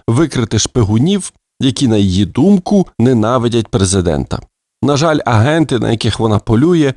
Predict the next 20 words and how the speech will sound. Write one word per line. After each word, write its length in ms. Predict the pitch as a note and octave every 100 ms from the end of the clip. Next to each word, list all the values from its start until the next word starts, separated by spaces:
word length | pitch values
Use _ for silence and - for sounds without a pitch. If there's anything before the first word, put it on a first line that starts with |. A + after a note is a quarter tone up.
| -
є 140 | E3+
американцями, 920 | D3 C#3 C#3 C3 D3 F#2+ - F2 F2+ F#2
що, 240 | - G#2
мабуть, 340 | G2+ G2+ A2
викликає 500 | G#2 G2 A2+ B2 G#2
посмішку 600 | G2 C#3 A2+ G2 F#2 G#2+
на 80 | G#2
обличчі 480 | G2+ G2+ G#2 - G2
Сі 400 | - - E3 F3 - _
і, 80 | D#3
можливо, 360 | C3 A2 B2+ A#2
навіть 300 | A#2+ A2 G#2+
гучний 500 | A#2 B2 - A#2+ G2+
сміх 420 | - C3+ C#3+ - _
колишнього 640 | D3 C#3+ B2+ - G#2 A2+
офіцера 480 | G#2+ - G#2 A2 F#2
К 180 | - G2+
Д 160 | F#2
Б 280 | F#2+ A#2 A2+ - _ _
Путіна. 480 | C3 G#2 - E2